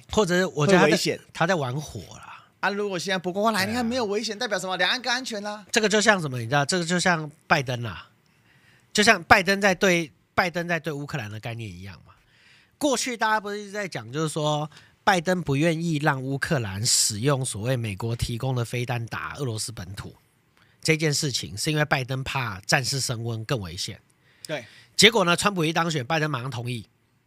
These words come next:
Speaker 1: 就说你可以做了。那请问是不是某种程度我们要让俄乌升温了？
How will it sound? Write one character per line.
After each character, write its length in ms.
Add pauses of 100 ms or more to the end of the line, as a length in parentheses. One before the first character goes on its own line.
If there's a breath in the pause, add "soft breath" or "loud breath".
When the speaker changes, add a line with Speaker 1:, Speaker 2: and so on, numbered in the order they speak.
(540 soft breath)
Speaker 1:
就 100
说 300
你 140
可 160
以 100 (180)
做 240
了。 160 (460 soft breath)
那 100
请 220
问 140
是 100
不 80
是 140
某 180
种 80
程 160
度 100
我 40
们 120
要 60
让 200
俄 120
乌 160
升 220
温 200
了？ 140